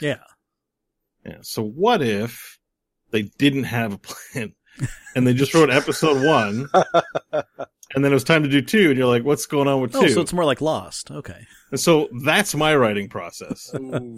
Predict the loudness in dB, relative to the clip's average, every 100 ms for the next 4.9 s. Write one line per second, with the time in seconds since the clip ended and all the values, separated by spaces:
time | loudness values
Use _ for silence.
0 | -14 -6 -6 -6 -8 -8 -8 -6 -4 0
1 | 0 2 2 2 0 -2 -2 -2 0 2
2 | 2 -6 -2 0 0 0 -6 -4 -6 -4
3 | -6 0 2 4 2 -2 -4 -6 -6 -6
4 | -6 -10 -4 -2 -2 -4 -8 -6 -6